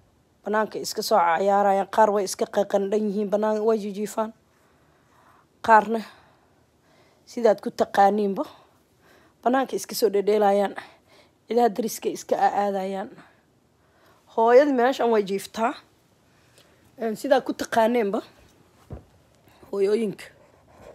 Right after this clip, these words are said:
Afrika joog. Markay ilmaha ka wada baxaan wax yar. Yaa. Ma la jirana waa la jiifaa. Hada aanay jiiftaa. Allahu akbar.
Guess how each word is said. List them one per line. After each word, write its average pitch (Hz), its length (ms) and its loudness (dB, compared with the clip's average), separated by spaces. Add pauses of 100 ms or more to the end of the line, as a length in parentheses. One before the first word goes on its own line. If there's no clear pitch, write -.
(720)
Afrika 220 460 4
joog. - 320 -2 (1900)
Markay 262 380 4
ilmaha 254 240 4
ka - 140 2
wada - 160 4
baxaan 226 340 -6
wax 233 160 -10
yar. 269 200 -10 (1200)
Yaa. 226 400 -2 (1300)
Ma 247 160 0
la 254 120 6
jirana 208 360 4
waa 220 200 6
la 185 60 4
jiifaa. 185 400 -6 (1400)
Hada 220 160 -2
aanay 208 240 2
jiiftaa. 196 500 -8
Allahu 214 540 2
akbar. - 400 -8